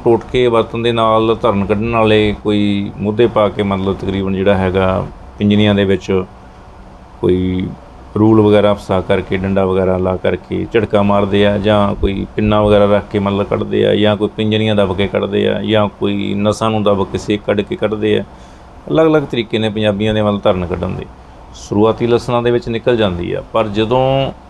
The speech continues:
ਇਸ ਚੀਜ਼ ਦੇ ਵਿੱਚ ਸੋਜ ਸਕਲੈਰੋਸਿਸ ਵੱਧ ਜਾਂਦੀ ਆ, ਯਾਨੀ ਚਰਬੀ ਕਲੈਕਟ ਹੁੰਦੀ ਆ, ਤੇ ਜਿਹੜੇ ਮੇਨ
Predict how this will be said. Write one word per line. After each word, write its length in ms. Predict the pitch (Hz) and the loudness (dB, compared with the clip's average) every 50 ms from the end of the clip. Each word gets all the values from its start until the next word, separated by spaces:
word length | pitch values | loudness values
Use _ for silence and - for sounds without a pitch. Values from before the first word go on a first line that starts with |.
| - - | -6 -2
ਇਸ 240 | 127 120 123 - | -2 -2 -2 -4
ਚੀਜ਼ 200 | - 143 139 135 | -6 -6 -4 -2
ਦੇ 80 | 131 139 | -2 -2
ਵਿੱਚ 160 | 135 139 120 | -2 -4 -6
ਸੋਜ 680 | - - - - 117 107 107 110 113 120 117 117 113 - - - | -8 -14 -4 -2 0 0 2 2 2 0 0 -2 -4 -8 -12 -14
ਸਕਲੈਰੋਸਿਸ 680 | - - - - 107 110 120 131 127 - - - - - - | -18 -14 -4 -2 0 2 2 0 -2 -4 -8 -16 -18 -6 -2
ਵੱਧ 160 | 104 107 110 | 0 0 0
ਜਾਂਦੀ 400 | 107 123 113 104 95 92 90 90 | 0 -2 -2 0 -2 0 0 2
ਆ, 200 | 92 92 98 117 135 - - - - - - - 147 | 2 0 0 -2 -6 -12 -20 -20 -20 -20 -16 -12 -6
ਯਾਨੀ 160 | 156 104 101 | -4 -4 -4
ਚਰਬੀ 360 | - - 107 101 95 104 107 | 0 2 0 2 2 0 -2
ਕਲੈਕਟ 360 | 104 113 101 101 98 - - | 0 0 0 0 0 -2 -4
ਹੁੰਦੀ 300 | 98 92 90 90 90 95 | -4 -4 -4 -4 -2 -2
ਆ, 140 | 98 104 - - - - - - - - - - - - - | -2 -2 -4 -8 -14 -20 -20 -20 -20 -20 -20 -20 -20 -6 -2
ਤੇ 140 | 113 110 110 | 0 2 2
ਜਿਹੜੇ 280 | 117 117 120 123 123 | 4 4 4 2 2
ਮੇਨ 480 | 113 110 101 98 101 104 110 117 117 | 2 0 0 0 2 2 0 0 -2